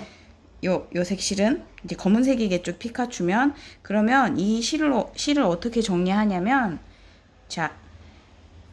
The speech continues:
별거 없습니다. 그냥 감추는 거죠. 그리고 살짝 여기가 공간이 삐잖아요. 요거를 채워준 듯이 하면서,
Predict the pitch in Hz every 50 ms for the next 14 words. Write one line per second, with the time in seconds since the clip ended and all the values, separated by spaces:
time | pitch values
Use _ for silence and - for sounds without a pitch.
0 | - - - - - - - - - - - - - - 190 196 190 190 180 185
1 | - 190 180 165 147 143 131 - - - - - 190 202 196 175 - - - -
2 | - - - - - - - - - - 196 214 214 - 302 277 254 214 160 147
3 | - 165 156 135 - - _ _ _ _ _ _ _ _ - - - - - -
4 | _ _ _ - - - - - - - - - - - - - _ _ _ -
5 | - - - - _ - - - - - - - - - - 202 202 202 208 214
6 | 226 254 285 294 285 285 277 240 185 180 190 196 196 196 196 208 214 190 156 -
7 | - - - - - - - 190 196 214 220 214 208 196 - - 285 285 294 277
8 | 233 196 190 214 269 269 185 151 - - - - - - - - 170 180 202 220
9 | 220 220 233 233 226 - - 370 370 381 370 370 359 302 285 277 269 262 262 -
10 | - 214 208 214 - 294 311 339 381 403 - 294 269 262 262 254 254 247 247 254
11 | 311 349 381 440 440 -